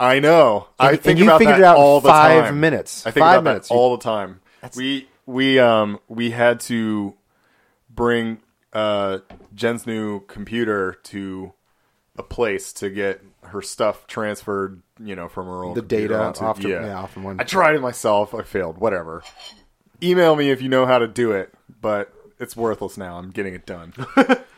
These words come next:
Speaker 1: So anyway, um, so anyway, um, we go and we're there for,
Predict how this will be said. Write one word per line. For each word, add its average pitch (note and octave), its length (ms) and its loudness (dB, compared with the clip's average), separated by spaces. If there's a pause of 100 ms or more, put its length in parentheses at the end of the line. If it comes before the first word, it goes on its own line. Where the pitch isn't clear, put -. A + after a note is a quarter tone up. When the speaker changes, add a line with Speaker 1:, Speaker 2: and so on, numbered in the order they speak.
(960)
Speaker 1:
So G3 260 2
anyway, B2+ 560 -2 (840)
um, A#2+ 500 -2 (1300)
so C3+ 280 0
anyway, A#2+ 560 0
um, G#2 480 -6
we A2+ 220 -10
go A2+ 760 0 (340)
and A2 540 -6 (1080)
we're A#2 300 -2
there A2+ 340 0
for, G2 640 -6